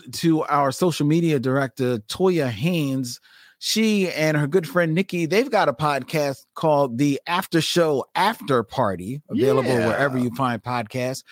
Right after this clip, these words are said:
Speaker 1: They've got an episode up right now where they are reviewing, they are, oops, I gotta take this down, and then I put this up. They are reviewing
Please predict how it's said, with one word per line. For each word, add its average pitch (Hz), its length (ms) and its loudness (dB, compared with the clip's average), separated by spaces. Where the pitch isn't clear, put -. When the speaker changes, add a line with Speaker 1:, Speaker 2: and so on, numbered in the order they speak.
Speaker 1:
They've 135 120 2
got 170 180 2
an 147 80 0
episode 156 520 2
up 147 180 0
right 139 220 0
now 143 300 0
where 135 160 2
they 151 240 0
are 143 240 2
reviewing, 135 960 0
they 160 220 0
are, 156 280 0
oops, - 360 -10
I 123 120 -8
gotta 123 160 -4
take 127 180 -6
this 190 160 -6
down, 147 340 -6
and 135 120 -2
then 113 160 -2
I 110 120 -2
put 107 180 -8
this 104 160 -10
up. - 140 -16
They 175 380 2
are 165 540 4
reviewing 151 1000 0